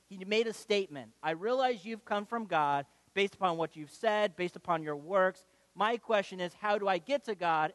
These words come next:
And Jesus says, "I just wanna let you know, you can't do it by yourself.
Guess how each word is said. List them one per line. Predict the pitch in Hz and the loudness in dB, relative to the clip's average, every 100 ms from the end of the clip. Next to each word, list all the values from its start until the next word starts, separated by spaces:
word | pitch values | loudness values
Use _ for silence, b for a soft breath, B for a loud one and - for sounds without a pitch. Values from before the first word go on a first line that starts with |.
| _ - | _ -10
And | 160 | -10
Jesus | 147 185 180 175 | -8 -8 -8 -4
says, | 175 156 147 _ b 180 | 2 2 0 _ b -2
"I | |
just | 190 | -2
wanna | 214 214 | 0 0
let | 226 | 0
you | 233 | 0
know, | 240 226 190 165 _ _ | -2 0 2 0 _ _
you | 175 240 262 | -8 -6 -6
can't | - 294 254 196 | -4 -4 -4 -6
do | 247 220 | -2 -2
it | 170 | 0
by | 185 | -2
yourself. | 180 156 - 190 151 98 | -2 -6 -10 -8 -8 -12